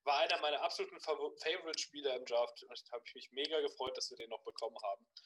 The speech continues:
Ich denke, der wird früh seinen Weg aufs Feld finden, sei es am Anfang vielleicht sogar in Return-Rollen oder in Sub-Packages, aber, oder in den Endarounds, wo ich ihn mir sehr gut vorstellen kann. Ich denke, der wird eine prominente Rolle in der Offense haben.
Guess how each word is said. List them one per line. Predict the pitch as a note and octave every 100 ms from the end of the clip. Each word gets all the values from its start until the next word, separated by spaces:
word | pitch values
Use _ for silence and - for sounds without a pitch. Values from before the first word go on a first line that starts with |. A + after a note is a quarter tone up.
| - - -
Ich | -
denke, | E3 G3+ F#3
der | D#3+
wird | D#3 -
früh | - G3
seinen | E3 C#3 C#3+
Weg | D3
aufs | C3 -
Feld | C#3 -
finden, | - A#2+ C3 C3
sei | A2+ B2
es | C#3
am | C3+
Anfang | B2+ B2+
vielleicht | - A2+ -
sogar | A2+ A2
in | A2
Return-Rollen | A2 - C#3+ C#3+ - - - C3 B2 B2+ -
oder | A2 G#2
in | - -
Sub-Packages, | - A#2+ C3+ - A2 A2+ A2+ - A2
aber, | G#2+ G#2 - - - - _ -
oder | C#3 D3 C#3
in | B2+
den | C3+ C3+
Endarounds, | D#3+ F3+ D#3+ D#3+ D#3+ -
wo | C#3
ich | C3+ C3
ihn | C3
mir | B2+ B2
sehr | C3 D3
gut | D3
vorstellen | - C#3 - B2
kann. | - A#2+
Ich | -
denke, | C3+ D3
der | B2+
wird | C#3+ -
eine | -
prominente | - C3 B2 C3+ D3
Rolle | C3+ C#3
in | A#2
der | G2+
Offense | - A2+ -
haben. | B2 B2+